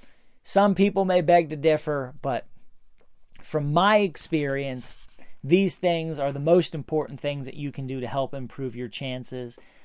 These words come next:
Uh, after, of course, you've gotten a good spot, you found deer in the area, you've set up in the right place,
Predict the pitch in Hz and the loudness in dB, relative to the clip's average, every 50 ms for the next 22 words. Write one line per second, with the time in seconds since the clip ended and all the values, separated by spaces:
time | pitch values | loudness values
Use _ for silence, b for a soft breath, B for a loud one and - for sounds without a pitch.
0 | b b b b b b - - - - _ _ - 180 190 214 190 - 190 196 | b b b b b b -12 -12 -12 -12 _ _ 2 4 4 4 4 4 4 4
1 | 190 170 - - - 170 165 165 156 - - 151 131 120 156 151 135 120 120 113 | 4 4 2 0 2 4 4 4 4 2 -2 -6 -4 0 0 0 0 -2 -2 2
2 | 175 208 214 165 - - - 180 156 151 147 - - 143 117 - - - 180 185 | 4 4 4 4 2 -2 2 4 4 4 4 0 -2 -8 -12 -10 -2 0 2 4
3 | 202 202 208 190 180 208 208 202 196 196 185 185 175 156 143 143 143 139 135 123 | 4 4 4 2 2 4 4 4 4 4 2 0 -2 -2 0 0 0 0 -2 -4
4 | 120 - - - - 196 196 196 202 196 - 196 185 180 180 170 175 175 180 170 | -6 -8 -8 -2 4 6 6 10 8 8 8 6 -4 -4 0 2 2 2 0 -2
5 | - - - 147 135 127 127 123 - - | -8 -8 -6 -6 -4 -4 -4 -6 -8 -12